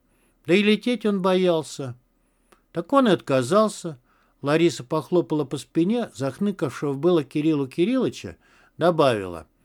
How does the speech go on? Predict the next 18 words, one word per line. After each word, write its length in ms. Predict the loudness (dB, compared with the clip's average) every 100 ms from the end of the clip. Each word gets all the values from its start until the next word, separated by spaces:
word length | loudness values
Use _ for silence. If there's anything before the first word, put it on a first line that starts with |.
| _ _ _
«Идем, 480 | -2 0 2 2 0 _ _ _ _ _ -4
надо 260 | 0 2
еще 300 | 2 2 0
раз 160 | 0 -2
все 180 | -6 -8
проверить». 680 | -2 0 0 0 -4 _ _ _ _ _ _ _ _ _ _ -8
Несмотря 560 | -8 -2 -2 2 4
на 160 | 4 2
прорву 420 | 2 2 2 0
сельскохозяйственной 1400 | 0 -2 -2 -10 -18 -8 -4 -2 0 0 -2 -6 -6 -8 _ _ _ -6
и 100 | -4
прочие 440 | 2 0 2 -2
работы, 680 | 0 -2 0 -2 0 -6 -6 _ _ _ _ _ _ _ _ _ _ _ _ _ _ _ -6
и 100 | -2
так 260 | 2 2
вчера 340 | 0 -2 0 0
полдня 440 | 0 -2 0 -2
прогуляли, 800 | -2 -4 2 2 4 2 0